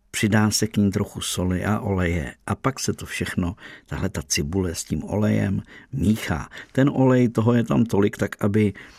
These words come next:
trošku jakoby obalil tu cibulku, aby totiž, eh, během toho míchání, případně i šlehání, aby ta cibulka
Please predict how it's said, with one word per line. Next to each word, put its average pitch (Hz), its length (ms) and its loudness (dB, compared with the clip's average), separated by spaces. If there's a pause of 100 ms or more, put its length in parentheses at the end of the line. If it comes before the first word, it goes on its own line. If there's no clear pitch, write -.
(200)
trošku - 380 0
jakoby 107 320 2
obalil 101 640 4
tu 101 180 -2
cibulku, 95 680 -2
aby 90 300 -2
totiž, - 420 -2 (380)
eh, 87 140 -4
během 92 340 2
toho 98 240 2
míchání, 107 680 2
případně - 520 -4
i 90 60 -4
šlehání, 107 760 2 (460)
aby 92 180 -2
ta 120 140 -2
cibulka 95 680 -2